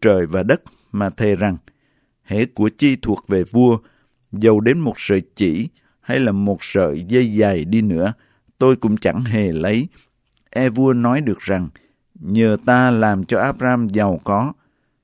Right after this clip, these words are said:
Chỉ món chi của những người trẻ đã ăn và phần của các người cùng đi với tôi là Ane, Eshcol và Mamre.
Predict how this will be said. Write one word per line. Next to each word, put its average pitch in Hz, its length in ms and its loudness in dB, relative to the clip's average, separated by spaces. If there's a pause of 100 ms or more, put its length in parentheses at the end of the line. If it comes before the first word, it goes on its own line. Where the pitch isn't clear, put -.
(220)
Chỉ 110 140 0
món 139 220 0
chi 147 260 -2
của 104 240 -4
những 120 200 0
người 117 200 2
trẻ 95 360 -2
đã 113 200 0
ăn 131 300 -2 (360)
và 101 140 -2
phần 98 400 0
của 95 300 0
các 139 180 -4
người 107 240 0
cùng 95 340 -2
đi 110 120 -2
với 127 160 -2
tôi 120 360 4 (360)
là 98 280 -6
Ane, 120 560 0 (460)
Eshcol 123 500 2 (200)
và 98 260 -2
Mamre. 107 640 0